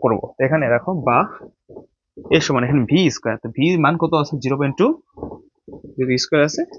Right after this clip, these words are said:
স্কয়ার দিলাম। এরপর মাইনাস, এর মান তো জিরো, জিরো উপর স্কয়ার দিলে তো জিরোই হবে। আর এখানে নিচে টু আছে, আর এস এর মান কত? এস এর মান কত? জিরো পয়েন্ট ফোর। তো এখন এটা ক্যালকুলেশন করো, যেটা হবে সেটা হচ্ছে আমাদের আনসার।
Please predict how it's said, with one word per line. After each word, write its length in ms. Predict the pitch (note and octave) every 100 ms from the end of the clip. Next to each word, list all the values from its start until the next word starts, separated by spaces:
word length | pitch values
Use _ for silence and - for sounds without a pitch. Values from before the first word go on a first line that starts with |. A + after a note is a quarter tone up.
| -
স্কয়ার 260 | - - A2
দিলাম। 180 | A#2 G#2 - _ _ - _ _ _ _
এরপর 140 | B2+ A#2+
মাইনাস, 520 | A#2 C#3+ A2+ - - -
এর 120 | D3
মান 100 | E3
তো 100 | E3
জিরো, 240 | C3+ C#3+ C#3 D3 C3+
জিরো 120 | A2 C3
উপর 140 | C3
স্কয়ার 220 | - C3
দিলে 120 | C3+
তো 140 | C#3 A#2+
জিরোই 220 | A2+ D#3+
হবে। 220 | D3+ C3 C#3+ _ _ _ _ _
আর 100 | - A#2+
এখানে 180 | D3
নিচে 200 | C3+ B2 D#3 -
টু 160 | D#3
আছে, 220 | D#3 D#3
আর 100 | F3
এস 140 | B2+ C3+
এর 80 | C#3+
মান 120 | C#3
কত? 160 | C#3 - D#2 - - - _ _ _ _ _ -
এস 180 | A#2+ E3
এর 100 | F3
মান 140 | F3+
কত? 200 | D3 - A3+ - _ _ _ _ _ _ -
জিরো 180 | B2 A#2+
পয়েন্ট 160 | A#2 A2+
ফোর। 140 | A2+ - - - _ _ - - - -
তো 80 | C#3+
এখন 140 | C3+
এটা 140 | D3 C#3+
ক্যালকুলেশন 360 | D3 C#3+ D3+
করো, 180 | D#3 G3 C4 - - - B2
যেটা 140 | C3+
হবে 120 | E3 G3
সেটা 180 | - C3
হচ্ছে 160 | B2+
আমাদের 180 | B2+ A#2
আনসার। 260 | G#2+ A2+